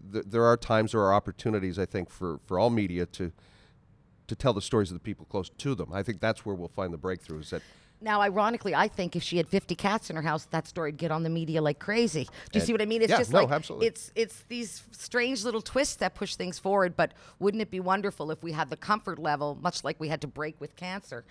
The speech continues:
Speaker 2: You know,
Speaker 1: Mm-hmm.
Speaker 2: I, I said again, the last taboo, I think, is the discussion around mental illness. And I'm always fascinated by it because people are so surprised that the brain ages just like every other organ.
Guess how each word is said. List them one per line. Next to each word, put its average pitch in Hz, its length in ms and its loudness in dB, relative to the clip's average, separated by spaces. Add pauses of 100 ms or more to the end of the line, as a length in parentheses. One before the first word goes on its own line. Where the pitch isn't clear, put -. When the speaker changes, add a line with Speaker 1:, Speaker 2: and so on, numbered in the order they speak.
(160)
Speaker 2:
You 110 80 -2
know, 107 100 -2
Speaker 1:
Mm-hmm. 139 160 -4
Speaker 2:
I, - 20 -6
I 151 40 -2
said 151 200 -2
again, 165 360 0
the 156 80 2
last 151 300 4
taboo, 165 340 0
I 131 80 2
think, 147 260 -6
is 175 120 -2
the 170 80 -4
discussion 143 480 -2
around 143 360 2 (260)
mental 175 460 4
illness. 185 480 4
And 175 240 -2
I'm 226 160 0
always 285 220 0
fascinated 226 580 -2
by 175 160 0
it 180 80 -8
because 185 340 -6 (260)
people 233 280 -4
are 226 60 0
so 208 200 -4
surprised 196 600 0
that 156 100 -10
the 160 60 -6
brain 175 340 -2
ages 156 380 -2
just - 220 -16
like 160 160 -12
every 151 240 -8
other 147 180 -4
organ. 220 440 2